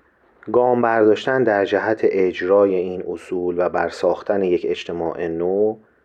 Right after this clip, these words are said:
اون هم در دل یک جامعهٔ متعصب و بی‌تحرک، کار پرخطر و مشقتباری بود.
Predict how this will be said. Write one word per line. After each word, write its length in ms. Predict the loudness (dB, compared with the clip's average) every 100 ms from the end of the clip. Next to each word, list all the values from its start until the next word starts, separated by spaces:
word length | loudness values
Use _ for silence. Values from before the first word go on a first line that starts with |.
| _
اون 140 | 0 2
هم 240 | 0 0
در 200 | 0 0
دل 320 | 2 4 6
یک 480 | 4 2 0 -2 -2
جامعهٔ 800 | 0 0 -2 -4 -4 0 0 0 -2
متعصب 800 | -6 -6 -6 -6 -6 2 2 2
و 120 | -4
بی‌تحرک، 920 | -4 -8 -6 -4 -4 -2 0 0 -4 _ _ _ _ _
کار 720 | -6 2 4 6 6 6 2 -4 _ _ _
پرخطر 880 | 0 2 2 0 -4 -4 -2 -2 0
و 100 | 0
مشقتباری 760 | 0 -2 -2 -2 -2 2 0 0
بود. 280 | -14 -20